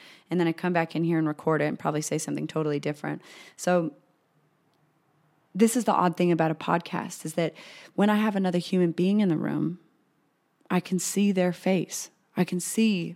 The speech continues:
whether I'm rambling shit or not. <laughs> But when I'm talking to you, the strangers out there on the internet, I have no idea if it's making any sense. Anyway, I will continue on with this subject another day. I'll go into more detail about what,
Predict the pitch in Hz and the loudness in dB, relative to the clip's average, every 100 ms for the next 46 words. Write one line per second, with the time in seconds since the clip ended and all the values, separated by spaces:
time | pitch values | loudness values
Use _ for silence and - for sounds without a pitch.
0 | _ - 180 165 160 170 165 160 156 - | _ 0 2 4 2 2 4 2 0 -4
1 | - 165 156 - - _ - 202 - - | -2 -2 -2 -6 -8 _ -4 -4 -4 -10
2 | - 240 - - 349 - - 214 190 208 | -4 -4 -2 -6 -6 -10 -14 -2 2 4
3 | 220 214 254 220 196 180 208 240 220 180 | 6 4 4 2 2 0 2 2 2 -2
4 | 175 - 180 185 180 170 165 170 165 160 | -4 -2 0 2 2 0 -2 0 2 2
5 | 165 220 196 160 - 190 220 196 175 175 | 2 2 2 -2 -4 -2 0 2 2 2
6 | 175 190 214 170 - 190 175 180 165 160 | 0 0 0 -4 -12 -10 -6 -6 -4 -6
7 | - 220 202 - _ - 208 220 - - | -8 -12 -12 -20 _ -14 -12 -14 -20 -20
8 | - - _ _ _ _ _ _ _ _ | -20 -20 _ _ _ _ _ _ _ _
9 | _ _ _ _ _ _ _ _ _ _ | _ _ _ _ _ _ _ _ _ _
10 | _ _ _ - _ _ _ _ _ 190 | _ _ _ -20 _ _ _ _ _ 0
11 | 190 165 147 - _ - - - - 214 | 2 2 -2 -10 _ -20 -20 -6 6 8
12 | 262 247 214 214 214 202 190 180 175 170 | 8 6 4 4 4 4 4 2 0 0
13 | 175 165 165 175 170 160 165 160 165 156 | 0 2 0 2 4 4 4 2 2 0
14 | 160 165 160 170 165 156 - 151 151 156 | 0 0 0 0 0 -2 -2 -2 2 2
15 | 160 160 156 | 4 4 2